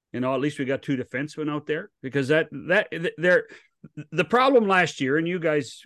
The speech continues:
kind of addressed it, was that this was a team of Sid Crosby, Jake Guentzel, uh, Evgeny Malkin when he was healthy, Christopher Letang, and then some mediocre goaltending, uh, and it didn't get them to the playoffs. Are they that much different?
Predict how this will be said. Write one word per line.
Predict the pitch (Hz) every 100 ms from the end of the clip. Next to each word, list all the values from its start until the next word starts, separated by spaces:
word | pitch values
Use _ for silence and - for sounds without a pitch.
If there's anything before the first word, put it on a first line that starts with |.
| -
kind | 147 131
of |
addressed | 117 113 185 -
it, | 113
was | 127 131 135 113
that | 135 127 _ _ _ _ _ _ _ _ 107 - - -
this | 131 165 190
was | 214 175
a | 160
team | - 151 156 151
of | 131
Sid | - 170 185
Crosby, | 170 165 147 135 127 143
Jake | 120 156 170
Guentzel, | 151 139 - 147 143 _ _ _ _ _ _ _
uh, | 117 123 131 127 127 131
Evgeny | 127 127 165 170
Malkin | 147 151 147 151
when | 143
he | 147
was | 143
healthy, | 139 131 143
Christopher | 139 143 - 135
Letang, | 135 131 131 123 139
and | 135 135 135
then | 139 139 139
some | 151 135
mediocre | 143 147 147 147 143
goaltending, | 165 - 147 90 131 151 _ _ _ _ _
uh, |
and | - 139 147 160 165
it | 147
didn't | 208 208
get | 170 160
them | 160
to | 156
the | 147
playoffs. | 180 196 127 - - -
Are | 160 185
they | 180 185
that | 170 175 165
much | 175 180
different? | 147 180 - -